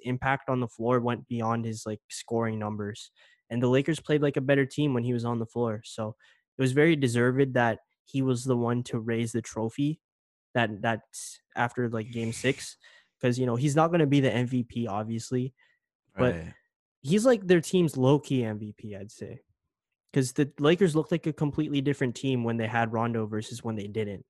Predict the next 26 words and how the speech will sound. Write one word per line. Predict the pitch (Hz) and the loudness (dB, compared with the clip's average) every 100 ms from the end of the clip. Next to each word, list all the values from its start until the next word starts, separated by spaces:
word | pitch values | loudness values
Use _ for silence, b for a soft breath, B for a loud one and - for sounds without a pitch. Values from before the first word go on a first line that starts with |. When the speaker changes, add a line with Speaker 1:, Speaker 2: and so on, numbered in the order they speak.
| _ _ _ _ _ _ _ | _ _ _ _ _ _ _
Speaker 1:
They | 131 | 4
really | 143 175 170 | 6 6 6
needed | 139 143 131 | 4 4 4
that | 123 117 - | 2 0 -4
second | - 127 131 117 | -6 -4 -6 -8
playmaker | - 113 117 117 117 117 123 _ _ | -8 -8 -6 -6 -2 -2 -2 _ _
as-, | 123 - | -12 -6
alongside | - 120 117 120 120 117 | -2 -2 -2 -2 -4 -2
LeBron | 110 113 113 | -2 -4 -2
James | 117 113 110 | -4 -4 -4
and | 110 - | -8 -8
A | 113 | -12
D, | 107 110 131 _ _ _ _ | -10 -10 -12 _ _ _ _
or | 131 | 2
even | 147 151 143 | 4 4 2
to, | 143 | 0
like, | 131 | 0
come | - 127 | 0 0
off | 123 113 | 0 -2
the | 113 | -6
bench. | 110 110 147 - - b b b | -4 -4 -4 -8 -14 b b b
They | 131 | -2
just | 156 - | 0 2
needed | 139 139 | 2 4
that | 127 113 | 2 -2
guy | - 104 104 | -4 -4 -4